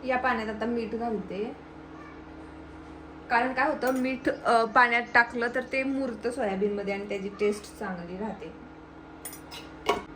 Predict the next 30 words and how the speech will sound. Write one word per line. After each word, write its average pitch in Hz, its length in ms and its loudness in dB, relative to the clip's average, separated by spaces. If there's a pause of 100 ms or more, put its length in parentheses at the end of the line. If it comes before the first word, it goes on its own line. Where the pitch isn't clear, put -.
(1000)
आणि 233 180 6
मी 277 100 6
नेहमी 294 300 8
असे 262 200 6
पॅकिंगवाले 233 580 6
सोयाबीन 208 500 6
घेऊन 214 280 4
येते, 202 340 2
नाही 247 240 6
तर - 40 6
कधी 262 280 6
कधी 269 160 6
काय 269 200 8
होतं, 247 200 4
सुट्टे 247 340 0
सोयाबीन 233 400 2
घेतले 226 320 -4
तर 240 360 2
खराब 233 260 6
पण 226 200 -2
लागतात 190 460 0
आणि 196 180 0
मग 226 220 -2 (1400)
एकदम 240 320 2
असे 240 460 2
ते 254 60 6
मऊ 247 280 4
मऊ 240 200 4
होऊन 233 320 4
जातात, 202 260 0